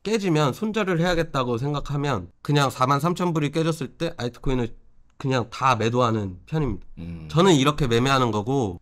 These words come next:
Speaker 1: 이제 개별 종-, 개별적으로 어, 좋아 보이는 알트코인이 생겼을 때 한 종목을 들어간다 치면은 그 알트코인에 맞는 손절가를 정해서 들어가시거나 아니면은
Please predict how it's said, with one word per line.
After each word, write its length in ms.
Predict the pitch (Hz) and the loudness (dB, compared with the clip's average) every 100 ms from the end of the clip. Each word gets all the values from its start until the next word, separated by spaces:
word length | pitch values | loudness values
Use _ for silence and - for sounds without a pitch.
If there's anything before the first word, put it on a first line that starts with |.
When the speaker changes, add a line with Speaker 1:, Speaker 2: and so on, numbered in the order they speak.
| - | -6
Speaker 1:
이제 320 | 104 95 87 _ _ _ - | -4 -4 -6 _ _ _ -4
개별 260 | 143 170 175 | 2 4 4
종-, 300 | 175 165 165 _ | 4 2 -2 _
개별적으로 960 | - 143 156 180 175 160 147 160 240 - _ - | -4 0 2 2 2 0 0 -2 -4 -8 _ -4
어, 280 | 156 160 - - | -2 -2 -8 -2
좋아 220 | 156 185 | 4 4
보이는 240 | 190 170 | 4 4
알트코인이 1000 | 120 123 - - 165 165 156 151 131 147 | 2 0 -6 -6 0 2 0 -2 -4 -2
생겼을 520 | 127 208 226 220 131 117 | -2 -2 -2 -2 -4 -6
때 100 | 123 | -6
한 200 | 196 214 | -4 -4
종목을 320 | 220 185 139 | -2 0 -2
들어간다 540 | - - 123 131 117 | -4 -6 -2 0 -2
치면은 680 | 113 - 151 143 123 127 98 - | -6 -6 -4 -2 -2 -2 -4 -10
그 160 | - 220 | -2 2
알트코인에 720 | 160 139 190 - 202 196 180 | 4 2 -2 -4 2 4 4
맞는 400 | 131 120 143 151 | 4 4 4 2
손절가를 960 | 151 175 175 175 160 151 151 147 135 123 | 2 2 2 4 2 0 -2 -2 0 -2
정해서 720 | 120 117 123 135 139 127 120 | -2 -2 0 0 0 -2 -4
들어가시거나 720 | 117 113 107 101 101 104 151 - _ _ _ _ - | -4 -6 -4 -6 -8 -6 -8 -10 _ _ _ _ -8
아니면은 640 | 107 117 113 110 101 87 | -2 0 0 0 -4 -6